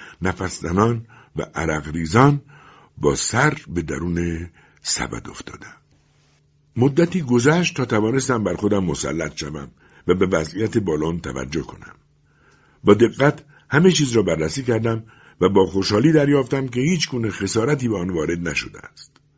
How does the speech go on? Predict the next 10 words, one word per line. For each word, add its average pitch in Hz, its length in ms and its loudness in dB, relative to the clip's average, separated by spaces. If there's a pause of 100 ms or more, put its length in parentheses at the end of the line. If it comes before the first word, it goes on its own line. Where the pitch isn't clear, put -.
(640)
تمام 107 420 4
وسایل 90 440 0
و 90 60 -2
تجهیزاتم 87 800 -2 (260)
صحیح 76 380 -4
و - 20 -6
سالم 73 400 0
بودند 50 500 -16 (420)
و 76 80 -2
خوشبختانه 78 840 -4